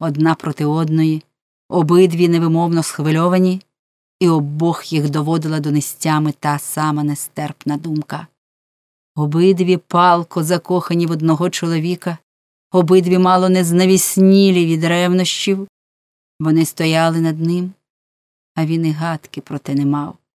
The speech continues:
Кожна вважала другу своєю щасливою суперницею. Луїза не чула слів хворого, що втішили б її,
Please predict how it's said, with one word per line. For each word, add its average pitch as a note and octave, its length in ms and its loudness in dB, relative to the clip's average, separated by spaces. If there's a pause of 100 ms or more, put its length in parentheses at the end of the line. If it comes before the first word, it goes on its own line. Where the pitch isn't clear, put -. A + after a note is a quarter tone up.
(760)
Кожна E3+ 480 0
вважала D#3+ 520 0
другу D#3 320 -4
своєю D#3+ 440 -4
щасливою E3 760 -6
суперницею. E3 840 -6 (1000)
Луїза A#3 520 4
не A#3 140 6
чула G#3 420 -2
слів D#3+ 300 -4
хворого, E3 720 -2 (400)
що - 220 -4
втішили E3 600 -4
б D3 80 -6
її, D3 440 -4